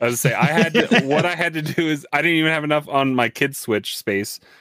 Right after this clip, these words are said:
Speaker 1: I definitely didn't have enough on mine without archiving stuff. I went up to my Splatoon Switch and I downloaded it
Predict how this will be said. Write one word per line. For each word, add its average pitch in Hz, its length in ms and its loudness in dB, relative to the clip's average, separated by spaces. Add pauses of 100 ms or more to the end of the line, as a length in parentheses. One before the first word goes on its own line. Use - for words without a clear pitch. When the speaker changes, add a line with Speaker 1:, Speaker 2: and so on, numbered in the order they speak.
(140)
Speaker 1:
I 101 100 0
definitely 131 540 2
didn't 123 180 0
have 123 120 2
enough 120 200 0
on 110 140 0
mine 113 240 2
without 107 220 2
archiving 101 440 0
stuff. 104 280 -4
I 113 100 0
went 123 160 2
up 120 80 -6
to 123 100 -10
my 117 140 4
Splatoon 107 500 -2
Switch 95 320 -4
and 104 160 -2
I 101 80 2
downloaded 104 440 2
it 104 120 -2